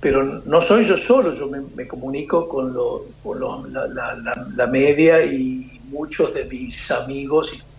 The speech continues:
gente no en el ámbito médico,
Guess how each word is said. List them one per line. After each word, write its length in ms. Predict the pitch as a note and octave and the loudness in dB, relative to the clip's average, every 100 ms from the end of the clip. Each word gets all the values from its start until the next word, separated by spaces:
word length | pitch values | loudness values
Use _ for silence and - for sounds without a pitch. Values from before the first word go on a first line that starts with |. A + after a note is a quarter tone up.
| - - | -20 -8
gente 540 | D3+ C3+ - - - - | -4 -2 0 0 -2 0
no 260 | C3+ D3+ | 4 8
en 140 | D#3+ C#3+ | 6 4
el 140 | C3+ | 2
ámbito 440 | C#3 C#3 C3 C#3 C3 | 2 0 -2 -2 0
médico, 680 | C3+ C#3 D3+ - F#3+ F#3 | 0 -2 -4 0 2 2